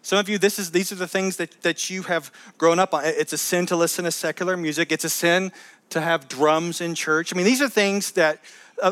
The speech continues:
a fundamentalism that, that you have grown up. And this is what,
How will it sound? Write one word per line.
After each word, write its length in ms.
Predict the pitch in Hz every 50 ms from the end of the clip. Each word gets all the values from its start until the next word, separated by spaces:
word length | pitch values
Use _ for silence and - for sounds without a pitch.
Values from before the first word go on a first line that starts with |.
| -
a 40 | 196
fundamentalism 800 | - - - 202 196 190 196 214 247 269 226 190 170 - 180 175
that, 140 | 175 175 170 - - - -
that 300 | 170 160 - - - 202
you 200 | 208 208 214 - - -
have 180 | - - 165 147
grown 220 | - 190 185 180
up. 160 | 180 175 185 - -
And 120 | 165 175
this 140 | 208 220 -
is 160 | 262 220 -
what, 300 | 202 202 202 196 202 202